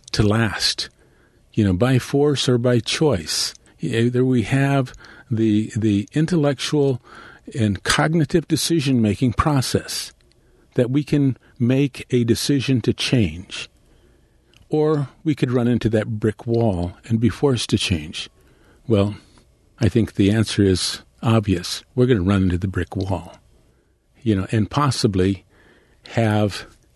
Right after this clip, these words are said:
chaos like we've never experienced before. Systems are gonna fail. Ecological systems, social systems, all of that's gonna fail, possibly within our lifetime.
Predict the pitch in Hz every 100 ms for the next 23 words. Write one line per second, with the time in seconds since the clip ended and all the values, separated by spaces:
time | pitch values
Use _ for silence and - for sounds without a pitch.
0 | _ - 123 110 101 95 - - 113 101
1 | 107 98 101 95 98 98 - - 104 92
2 | 90 - - - - - - - - 110
3 | 90 82 - _ _ _ _ _ _ _
4 | _ - - 143 - 135 117 117 113 110
5 | - 113 107 90 82 - - - - _
6 | - - 131 - 107 120 123 - 101 -
7 | 95 - 95 - - 113 117 - 98 -
8 | 98 101 - 135 139 123 104 - 139 113
9 | 170 180 92 - _ - - - - -
10 | _ _ _ - 220 202 190 180 175 156
11 | 165 160 170 180 107 82